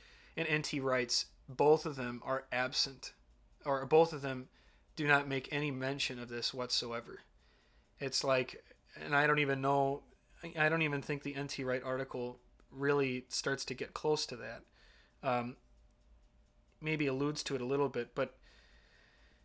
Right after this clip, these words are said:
that is where I see Deus Revelatus, the God revealed. Um, "I look to Christ, and there is my God dying for me." Not, not simply the God who wept for me at the tomb of Lazarus,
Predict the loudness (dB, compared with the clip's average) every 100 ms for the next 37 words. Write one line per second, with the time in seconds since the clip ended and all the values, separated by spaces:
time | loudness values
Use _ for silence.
0 | _ 6 10 10 8 6 8 6 4 2
1 | 0 0 0 -2 -2 -4 -4 -6 -4 -2
2 | -2 -4 -4 4 8 8 6 0 -6 -8
3 | -8 -14 -18 -20 -20 -20 -14 -4 -2 2
4 | 2 2 2 -2 4 4 4 0 -2 0
5 | 2 2 2 -4 0 0 0 -2 0 0
6 | -2 -8 -14 -16 -20 -20 -20 -2 6 6
7 | 4 -8 2 2 2 0 2 0 2 4
8 | 4 4 -2 0 -2 -2 -10 -8 -8 -8
9 | -10 -8 -6 -6 -4 -2 -2 -4 -6 -6